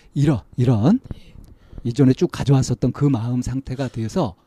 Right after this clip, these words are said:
Speaker 1: 마음을 한번 보라고. 어떤가?
Speaker 2: 어, 그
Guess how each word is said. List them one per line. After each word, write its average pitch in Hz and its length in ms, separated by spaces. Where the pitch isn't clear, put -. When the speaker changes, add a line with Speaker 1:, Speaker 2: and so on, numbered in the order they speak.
Speaker 1:
마음을 123 280
한번 101 220
보라고. 101 340
어떤가? 98 480
Speaker 2:
어, 240 240
그 220 160